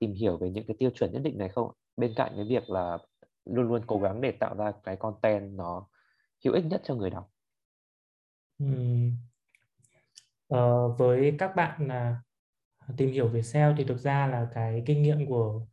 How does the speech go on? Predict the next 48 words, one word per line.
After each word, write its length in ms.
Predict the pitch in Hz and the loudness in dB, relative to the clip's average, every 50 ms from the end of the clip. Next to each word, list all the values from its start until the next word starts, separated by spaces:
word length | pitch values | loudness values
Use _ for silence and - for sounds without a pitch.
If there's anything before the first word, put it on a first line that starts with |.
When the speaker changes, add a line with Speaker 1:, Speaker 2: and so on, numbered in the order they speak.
| _ _ | _ _
Speaker 2:
của 120 | - 120 | -2 0
anh 240 | 117 131 135 135 135 | 2 2 4 2 2
nó 140 | 131 123 127 | 2 0 -2
cũng 160 | 139 147 151 | 0 2 4
đi 200 | 151 151 147 147 | 6 6 6 6
từ 160 | 139 127 120 117 | 4 0 0 0
cái 100 | 120 123 | -2 -4
việc 260 | 123 123 143 131 123 - | -2 -2 -2 -2 -2 -2
là 160 | 120 117 117 - | -2 -2 -2 -2
trước 100 | - 170 165 - | -4 -4 0 2
đây 160 | 160 151 147 | 4 4 4
anh 80 | 143 | 2
cũng 120 | - - 160 | 0 -4 -4
có 100 | 160 160 | -4 -2
làm 220 | 165 156 139 123 | 0 0 0 0
một 60 | 120 | -2
số 160 | 117 - 123 - | -4 -4 -6 -6
sản 140 | - - - - | -4 -4 -2 -2
phẩm 100 | 110 113 | -4 -2
khác 180 | - 151 165 170 | -2 -2 -2 0
và 100 | 156 135 | 0 -2
anh 100 | 131 131 | -2 -2
cũng 140 | 135 147 151 | -4 -4 -4
đã 100 | 156 165 165 | -6 -6 -4
thực 100 | - 151 147 | -6 -6 -4
chiến 440 | - 127 117 110 120 135 147 156 160 165 156 147 | -2 0 0 0 2 2 2 2 2 2 0 0
với 120 | 135 127 | 0 -2
seo 220 | 123 - 147 143 143 | -2 -2 -2 -2 0
trong 140 | 147 139 | -2 -2
một 80 | 135 127 | -4 -4
thời 100 | 117 117 | -4 -2
gian 220 | 117 127 131 135 131 | -2 -4 -4 -6 -4
rồi. 300 | 127 123 117 110 110 110 - _ _ _ _ _ _ _ _ _ _ | -2 0 0 0 -2 -4 -8 _ _ _ _ _ _ _ _ _ _
Thì, 200 | - 120 117 110 | -2 -2 -2 0
thì 100 | 113 117 | 0 -2
đấy 140 | 110 117 117 | 0 0 2
là 100 | 135 143 143 | 2 2 2
kinh 120 | 147 143 | 2 2
nghiệm 180 | 147 139 135 139 | 2 2 0 0
rút 160 | 156 160 156 | 0 2 2
ra. 220 | 151 147 139 139 139 | 2 2 2 0 -2
Còn 220 | 123 120 117 117 | -4 -4 -4 -4
thực 100 | 117 127 120 | -4 -4 -2
tế 140 | - 120 123 | -2 0 0
thì 80 | 131 139 | 0 0
anh 120 | 139 139 | 0 -2
cũng, 280 | 139 151 156 160 165 160 | -4 -4 -6 -8 -8 -6
cũng, 420 | - 151 151 160 170 170 170 170 | -6 -4 -4 -4 -6 -6 -8 -12